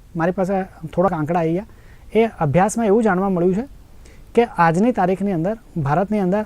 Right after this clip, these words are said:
આ જે ચારસો અઠ્ઠાણું એ આઈ પી સી અથવા તો ભારતીય દંડ સંહિતા જે બી કહીએ આપણે,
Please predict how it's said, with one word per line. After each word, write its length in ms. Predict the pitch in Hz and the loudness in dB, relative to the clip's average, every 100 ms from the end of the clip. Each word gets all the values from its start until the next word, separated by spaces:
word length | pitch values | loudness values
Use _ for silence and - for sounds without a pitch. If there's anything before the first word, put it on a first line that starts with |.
| - | -4
આ 80 | 190 | 0
જે 160 | 196 220 - | 2 0 -2
ચારસો 300 | 180 151 - | -4 -4 -2
અઠ્ઠાણું 340 | 196 175 208 220 196 | -2 0 -2 0 2
એ 120 | 214 | 2
આઈ 200 | 170 170 | 2 -2
પી 160 | - | 0
સી 220 | 202 214 208 | -2 0 -2
અથવા 260 | 160 190 | -2 -2
તો 280 | 190 202 196 - - 139 | 0 -2 -4 -12 -10 -6
ભારતીય 300 | 139 151 190 | -2 2 2
દંડ 240 | 175 185 | 4 2
સંહિતા 340 | 175 165 185 | 0 0 0
જે 120 | 175 175 | 0 2
બી 160 | 190 | 2
કહીએ 280 | 185 170 175 | 2 2 2
આપણે, 260 | 156 151 | 0 -4